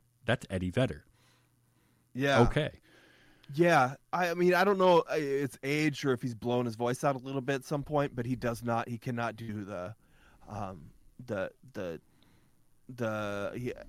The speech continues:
Speaker 2: Eddie Vedder thing anymore
Speaker 1: Mm.
Speaker 2: necessarily,
Speaker 1: Yeah.
Speaker 2: uh, which is fine. He sounds, he still sounds good, and he still sounds genuine. Um, but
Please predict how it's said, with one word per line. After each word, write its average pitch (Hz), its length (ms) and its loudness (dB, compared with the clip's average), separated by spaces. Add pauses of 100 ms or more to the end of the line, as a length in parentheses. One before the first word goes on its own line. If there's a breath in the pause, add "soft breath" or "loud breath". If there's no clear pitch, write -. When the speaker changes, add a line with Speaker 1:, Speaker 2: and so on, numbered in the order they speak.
(1040)
Speaker 2:
Eddie 147 140 2
Vedder 135 280 4
thing 95 240 -6
anymore 92 640 -8
Speaker 1:
Mm. 107 200 4
Speaker 2:
necessarily, 95 720 -4
Speaker 1:
Yeah. 247 140 0 (300 loud breath)
Speaker 2:
uh, 165 160 8
which 202 160 4
is 220 100 0
fine. 147 280 2
He 190 100 0
sounds, 214 240 2
he 180 120 6
still 196 180 0
sounds 135 260 -2
good, 120 240 -2
and 104 100 -6
he 104 80 -10
still 107 180 -14
sounds 101 220 -14
genuine. 107 340 -14 (320 soft breath)
Um, 104 280 -6 (180)
but 107 180 -12